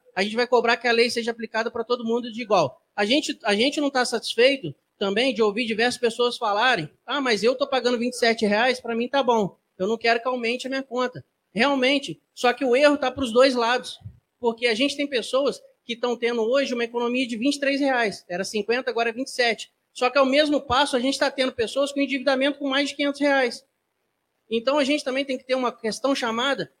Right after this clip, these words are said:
que tá faltando no ser humano hoje, e falta principalmente dentro dos políticos, se chama empatia. A gente pensar no outro.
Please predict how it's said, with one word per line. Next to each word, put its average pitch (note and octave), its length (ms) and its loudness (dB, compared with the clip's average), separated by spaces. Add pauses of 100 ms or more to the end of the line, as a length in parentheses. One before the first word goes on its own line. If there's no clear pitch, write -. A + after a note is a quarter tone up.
que G#3 80 -20
tá B3+ 140 -2
faltando B3+ 360 2
no A#3+ 80 0
ser A#3+ 200 2
humano A3+ 300 2
hoje, A3+ 340 4
e G#3+ 40 -6
falta B3 300 -4
principalmente A#3 560 -6
dentro A#3+ 180 -6
dos - 120 -10
políticos, C4 500 -2
se B3 80 -6
chama B3+ 280 0
empatia. C#4 580 0 (220)
A G3+ 100 -2
gente C4+ 240 -2
pensar C4 340 0
no C#4+ 100 4
outro. A#3 420 6